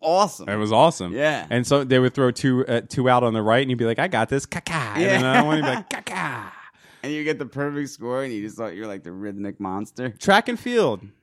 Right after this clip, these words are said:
Speaker 1: Great game.
Speaker 2: Nintendo N E S, first one.
Speaker 1: Mm-hmm.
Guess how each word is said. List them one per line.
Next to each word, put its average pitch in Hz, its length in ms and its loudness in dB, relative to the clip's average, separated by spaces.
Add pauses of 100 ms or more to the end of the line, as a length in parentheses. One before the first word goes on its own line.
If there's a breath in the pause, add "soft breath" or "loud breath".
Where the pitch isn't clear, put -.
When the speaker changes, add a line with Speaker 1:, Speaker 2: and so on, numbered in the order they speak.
(360)
Speaker 1:
Great 110 300 -8
game. 71 220 -8
Speaker 2:
Nintendo 143 720 4
N 131 160 2
E 135 120 4
S, 101 300 0
first 123 340 4
one. 87 300 -4
Speaker 1:
Mm-hmm. 127 500 0